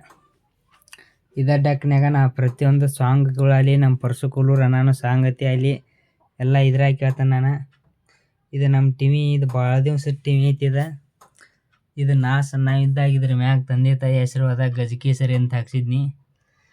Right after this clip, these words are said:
ಈಗಾರು ನಾನು ಫೋನಿನ ಹಿಂದ್ಗಡೆನ ಹಾಕ್ಸೇನಿ. ನೋಡ್ತೀರಿ ಇದ ನಮ್ಮ ಮನೆ ಐತಿ. ನಮ್ಮ ಹೋಮ್ ಟೂರ್ ಇವರ, ನಮ್ಮ ಅಜ್ಜ ಅವ್ರು ಇರ, ನಮ್ಮ ಅಜ್ಜ ಅಮ್ಮ ಅಂತೇಳಿ ಇವ್ರ. ಇವೆಲ್ಲ ನಾ ಕಾಲೇಜ್ ಡ್ರೆಸ್ ಹಾಕೊಂಡ್ ಹೋಗುವಂಥವು.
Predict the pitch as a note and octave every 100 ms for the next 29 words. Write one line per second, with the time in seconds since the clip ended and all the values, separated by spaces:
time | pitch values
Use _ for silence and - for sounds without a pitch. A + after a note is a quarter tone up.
0 | _ - C#3+ C#3+ C#3+ C#3 C#3+ C3+ C3 C3
1 | C3 C#3+ C#3 C3 C3+ C3 C3 C3 B2 B2
2 | - C3+ B2+ C#3+ E3 - _ _ _ _
3 | _ _ _ _ _ - - _ _ _
4 | C#3 C#3 C3+ C3+ C#3 C3+ C3 C3 B2+ B2
5 | B2+ B2 B2 D3+ C#3 _ _ _ _ _
6 | _ _ _ _ _ _ C#3 C3+ B2+ C3
7 | C3 C3 D3 C#3+ D3 C3+ C3 B2 A#2+ _
8 | _ - B2 B2 A#2 A#2 D3 D3+ C#3+ C3
9 | D3 E3 _ _ _ _ _ C#3 C3 A#2+
10 | A#2 D3+ C#3+ C#3+ C#3 C3 C3+ B2+ B2 C3+
11 | E3 D#3 _ _ _ _ _ _ _ _
12 | _ _ _ _ _ _ _ _ _ -
13 | C3+ C3 B2 C#3+ C#3+ C3+ C3+ C3 B2 C3+
14 | C3+ C3 C#3 C3+ C3 A#2+ C3+ C3+ B2+ C3
15 | B2+ A#2 C3 B2+